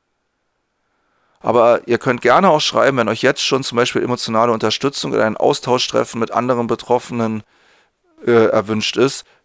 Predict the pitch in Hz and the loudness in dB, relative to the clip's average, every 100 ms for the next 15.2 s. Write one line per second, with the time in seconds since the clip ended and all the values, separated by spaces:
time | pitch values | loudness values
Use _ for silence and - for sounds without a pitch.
0 | - 113 113 107 _ _ - 120 139 - | -2 -2 -2 -6 _ _ -6 -4 -4 -4
1 | 131 123 113 110 - 113 127 131 - 120 | -2 0 -2 -4 -6 -6 -4 -4 -2 -2
2 | - 104 127 - 147 113 107 - 101 104 | -2 -2 -2 0 -2 0 -2 -2 0 2
3 | 120 - - 113 101 107 107 107 104 117 | 2 -2 -4 -4 -4 -4 -4 -6 -4 -4
4 | 127 113 107 101 107 104 110 107 101 107 | -2 -2 -4 -6 -10 -10 -4 -2 -2 -4
5 | 104 104 107 104 - 104 101 92 92 _ | -4 -6 -8 -8 -2 -2 -2 -6 -14 _
6 | _ _ _ _ 113 117 - 208 190 170 | _ _ _ _ -2 0 4 4 2 2
7 | 139 110 107 104 - - 113 - 135 156 | 2 2 0 0 -6 -2 -4 -2 2 2
8 | 117 107 123 123 117 - 117 110 131 160 | 0 -2 0 2 0 -2 -4 -2 -2 -2
9 | 113 143 - _ _ - 110 117 117 - | -2 -4 -10 _ _ -10 -4 0 0 2
10 | 151 - 117 147 - 127 - 117 - - | 0 -4 -8 -8 -2 -2 -2 -8 -4 -2
11 | 143 123 117 - 160 - 143 113 113 113 | 0 0 -2 0 0 0 -2 2 2 0
12 | - - - 113 - - 113 - 123 - | -8 -10 -2 -2 -2 -6 -6 -6 -8 -4
13 | 147 165 _ _ - 135 - 104 120 110 | -4 -4 _ _ -8 -6 -4 -2 0 2
14 | 120 - 135 117 110 139 127 104 135 147 | 2 0 -2 0 0 -2 -4 -2 -2 -2
15 | 190 | -4